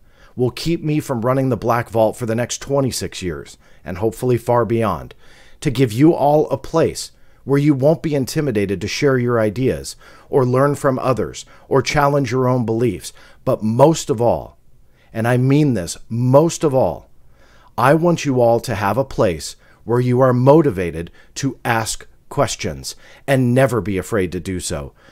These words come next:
no matter how many attorneys they have to tweet at you. It's your right.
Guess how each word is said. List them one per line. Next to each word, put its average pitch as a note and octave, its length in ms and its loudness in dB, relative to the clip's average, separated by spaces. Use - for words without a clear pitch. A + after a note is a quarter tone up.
no B2+ 120 0
matter A2 300 0
how C3+ 240 -2
many C3 240 0
attorneys G#2+ 520 -4
they G2 120 -4
have F2+ 320 -6
to - 100 -12
tweet G#2 320 -6
at - 200 -8
you. A#1 180 -14
It's B2+ 240 -2
your B2+ 320 4
right. F2 420 -6